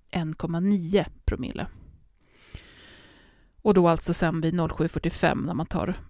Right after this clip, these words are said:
eh, blodprovet så är det nere på en komma fyrtiotvå. Jag ska läsa lite grann hos Systembolaget, ehm, om hur vi normaltåliga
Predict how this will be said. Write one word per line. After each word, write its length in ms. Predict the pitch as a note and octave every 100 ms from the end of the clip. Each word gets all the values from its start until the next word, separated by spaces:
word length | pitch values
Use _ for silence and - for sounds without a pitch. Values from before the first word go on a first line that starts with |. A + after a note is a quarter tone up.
| -
eh, 200 | F#3 F3
blodprovet 520 | F#3 F3 - F3 -
så 140 | - E3+
är 160 | D3+
det 200 | D3 F#3 -
nere 320 | - E3+ D#3
på 160 | - -
en 220 | E3 D#3+ F3+
komma 240 | - E3+
fyrtiotvå. 680 | F3 F#3 - - - - - - - - - - - - - _ _ - - _ _ _ - - - - _ _ _
Jag 100 | -
ska 140 | A3 B3+
läsa 280 | B3+ B3+ B3+
lite 200 | B3 A#3
grann 220 | A#3+ A#3+
hos 320 | A3+ - -
Systembolaget, 1500 | - - A#3+ - B3+ A#3+ A#3 A#3+ C4+ C4 G#3+ F#3 - - - - -
ehm, 840 | F3+ F3 E3+ E3+ F3 - - - - - - -
om 260 | - G#3+ G3+
hur 680 | A3 A#3+ A#3 A3+ G#3+ G3+ - _ _
vi 840 | - - F3+ F#3+ G3 F3+ F3 F#3 G3 - _ _ _ _ _ _ _ _ _ _ _ _
normaltåliga 1500 | - G3+ G3+ G#3 B3 G#3 E3 - - C#4+ G3 E3 D#3 - -